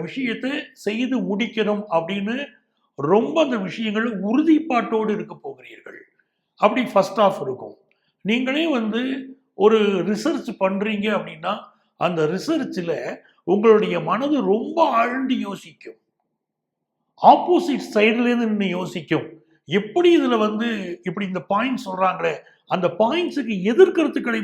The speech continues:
மனசு யோசிச்சு, இதையே நம்ம ப்ரூவ் பண்ணி காட்டணும். எது வந்து நம்ம, ஒரு தீசிஸ் எடுத்துக்கிட்டீங்கன்னா, அது சக்சஸ்ஃபுல் தீசிஸா கொண்டு வரணும் அப்படின்னு எந்த ஆராய்ச்சியா இருந்தாலும் நீங்க திறம்பட செய்ய போறீங்க.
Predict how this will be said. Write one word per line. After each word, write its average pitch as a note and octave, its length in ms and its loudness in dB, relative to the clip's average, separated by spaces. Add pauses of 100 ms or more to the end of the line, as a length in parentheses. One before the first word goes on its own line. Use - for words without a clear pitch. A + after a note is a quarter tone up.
மனசு G#3+ 260 -4 (120)
யோசிச்சு, F3+ 420 -8 (440)
இதையே C#4+ 420 4
நம்ம C4+ 140 2 (100)
ப்ரூவ் B3+ 220 0
பண்ணி A3 240 -4
காட்டணும். E3 400 -4 (320)
எது A#3+ 360 0
வந்து B3+ 200 0 (100)
நம்ம, F3 120 -4 (480)
ஒரு B2+ 140 -6 (260)
தீசிஸ் C#4 460 2
எடுத்துக்கிட்டீங்கன்னா, F#3+ 580 -4 (420)
அது E3+ 180 -2 (120)
சக்சஸ்ஃபுல் B3 520 -2
தீசிஸா A3 440 -4
கொண்டு F#3+ 260 -2
வரணும் F3 260 -2 (300)
அப்படின்னு F#3+ 340 0
எந்த C#4+ 440 0
ஆராய்ச்சியா B3+ 680 0
இருந்தாலும் G3 260 -2
நீங்க G3+ 160 -6
திறம்பட F#3 420 -4
செய்ய D#3+ 300 -12
போறீங்க. - 300 -20